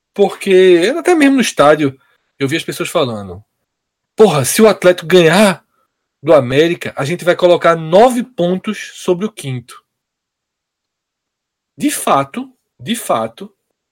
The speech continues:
nove pontos sobre o quinto, faltando sete rodadas, pra tirar,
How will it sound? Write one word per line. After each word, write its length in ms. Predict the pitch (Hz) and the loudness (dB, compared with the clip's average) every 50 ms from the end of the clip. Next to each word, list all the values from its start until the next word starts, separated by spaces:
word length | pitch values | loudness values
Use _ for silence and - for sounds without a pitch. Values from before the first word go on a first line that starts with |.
| _ _ _ _ | _ _ _ _
nove 420 | - 139 147 185 254 302 302 311 285 | -6 0 2 4 4 4 2 -2 -8
pontos 640 | - - 180 156 135 127 123 - 123 110 - - _ | -8 -6 -4 -4 -4 -6 -8 -12 -14 -16 -18 -18 _
sobre 340 | - - - 175 170 175 240 | -18 -12 -10 -10 -8 -6 -6
o 120 | 262 262 - | -8 -8 -10
quinto, 520 | - 170 156 139 135 131 - 131 123 127 - _ _ _ _ _ _ _ _ _ _ _ _ _ _ | -14 -12 -12 -10 -12 -12 -14 -16 -18 -18 -20 _ _ _ _ _ _ _ _ _ _ _ _ _ _
faltando 1000 | - - - 175 175 175 - - - 147 139 139 131 127 123 120 117 110 110 _ _ _ _ _ _ _ _ _ _ _ _ _ _ _ _ _ _ _ _ _ _ _ _ _ _ _ _ _ _ _ _ _ _ _ _ _ _ _ _ _ _ _ _ _ - | -8 -2 0 0 0 0 -2 -6 -8 -8 -6 -6 -8 -8 -10 -10 -10 -12 -16 _ _ _ _ _ _ _ _ _ _ _ _ _ _ _ _ _ _ _ _ _ _ _ _ _ _ _ _ _ _ _ _ _ _ _ _ _ _ _ _ _ _ _ _ _ -20
sete 420 | - - - 175 185 196 - 196 | -18 -6 -2 0 0 0 -2 -4
rodadas, 840 | 160 156 127 117 120 123 135 143 139 120 107 101 - - - - _ _ _ _ _ _ _ _ _ _ _ _ _ _ _ _ _ _ _ _ _ | -6 -4 -4 -4 -4 -4 -4 -4 -6 -6 -10 -14 -16 -18 -20 -20 _ _ _ _ _ _ _ _ _ _ _ _ _ _ _ _ _ _ _ _ _
pra 200 | - 185 202 226 | -4 -2 -2 -2
tirar, 840 | - _ - 277 254 185 147 135 123 120 131 143 170 190 - _ | -4 _ -2 0 0 0 0 0 0 2 2 2 2 0 -4 _